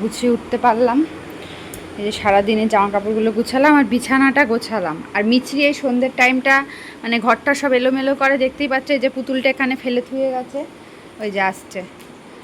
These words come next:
এই সন্ধ্যের টাইমটা ওর ঘর এলোমেলো করার টাইম। দুষ্টু, মেয়েটাকে তোল, তোর মেয়েকে তোল। তো যাই হোক, এখন এই সন্ধ্যের টাইমটায় আমার ফ্রি না,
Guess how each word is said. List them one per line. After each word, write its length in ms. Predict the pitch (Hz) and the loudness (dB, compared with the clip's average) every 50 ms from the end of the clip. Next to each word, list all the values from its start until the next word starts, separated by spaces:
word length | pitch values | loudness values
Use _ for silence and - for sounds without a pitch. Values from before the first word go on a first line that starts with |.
| - - - - - - - - - | -20 -20 -20 -20 -20 -20 -20 -12 -6
এই 100 | - 247 | -6 -6
সন্ধ্যের 380 | - - 277 269 269 277 294 294 | -2 -2 0 0 0 0 0 0
টাইমটা 280 | 302 294 285 285 294 302 | 0 0 0 0 0 0
ওর 60 | 302 | 0
ঘর 260 | 240 220 247 240 262 | 0 2 2 2 4
এলোমেলো 360 | 277 269 269 269 254 262 262 | 4 2 0 0 -2 -2 -2
করার 180 | 254 247 233 220 - | 0 0 0 0 2
টাইম। 260 | 214 180 160 160 156 160 165 170 - - - - - - - | 0 0 0 0 -4 -8 -12 -16 -18 -20 -20 -20 -20 -14 -8
দুষ্টু, 380 | 202 247 277 - - - - 294 480 622 719 679 - - - - - - - - - - - - - - - - - - - - - | -4 -4 -4 -4 -4 -2 2 4 6 4 4 2 -2 -18 -20 -20 -20 -20 -20 -20 -20 -20 -20 -20 -20 -20 -20 -20 -20 -20 -16 -6 0
মেয়েটাকে 340 | 254 302 302 359 381 403 - | 2 2 4 4 2 2 2
তোল, 320 | - 370 339 359 403 453 381 | 4 4 6 6 6 4 2
তোর 120 | 370 370 | 0 0
মেয়েকে 280 | 349 359 339 339 - 320 | 2 2 0 0 0 -2
তোল। 320 | - 415 392 381 392 480 539 539 - - - - - - - - - - - - - - - - - - - - - - - - - - - - - - - - - - - - - | -4 -2 0 2 2 2 0 -4 -6 -14 -20 -20 -20 -20 -20 -20 -20 -20 -20 -20 -20 -20 -20 -20 -20 -20 -20 -20 -20 -20 -20 -20 -20 -20 -20 -20 -20 -20 -20 -20 -20 -20 -20 -18 -12
তো 80 | 311 302 | -10 -6
যাই 220 | 269 302 285 302 294 | -4 -2 -2 -2 -2
হোক, 160 | 320 392 - - 269 - - - - - - - | -2 -4 -4 -6 -10 -12 -12 -12 -14 -18 -18 -16
এখন 260 | - - 262 269 254 | -14 -10 -6 -4 -4
এই 80 | 269 269 | -4 -4
সন্ধ্যের 340 | - 269 240 254 254 285 262 | -4 -4 -4 -2 -2 -2 -2
টাইমটায় 340 | 262 262 277 269 254 277 269 | -2 -2 -2 -2 -2 0 0
আমার 200 | 269 262 277 285 277 - - | 0 0 0 -4 -4 -6 -4
ফ্রি 220 | - 311 285 330 | -2 0 0 2
না, 260 | 311 285 247 285 523 | 2 4 2 2 2